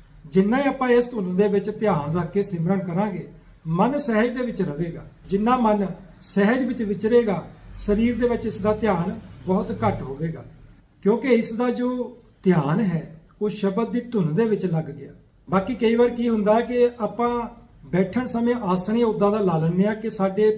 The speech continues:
ਪੈਰਾਂ ਦਾ ਜੋ ਬਲੱਡ ਸਰਕੂਲੇਸ਼ਨ ਆ, ਉਹ ਥੋੜ੍ਹੇ ਸਮੇਂ ਬਾਅਦ ਰੁਕਣਾ ਜਿਹਾ ਸ਼ੁਰੂ ਹੋ ਜਾਂਦਾ।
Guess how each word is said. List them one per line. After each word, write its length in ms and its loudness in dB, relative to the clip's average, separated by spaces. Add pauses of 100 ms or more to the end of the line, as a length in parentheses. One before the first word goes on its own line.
ਪੈਰਾਂ 340 2
ਦਾ 120 2
ਜੋ 280 -2
ਬਲੱਡ 340 -2
ਸਰਕੂਲੇਸ਼ਨ 840 0
ਆ, 60 -4 (380)
ਉਹ 100 -6
ਥੋੜ੍ਹੇ 300 2
ਸਮੇਂ 280 0
ਬਾਅਦ 460 0 (260)
ਰੁਕਣਾ 360 2
ਜਿਹਾ 160 0
ਸ਼ੁਰੂ 240 -2
ਹੋ 60 0
ਜਾਂਦਾ। 360 -8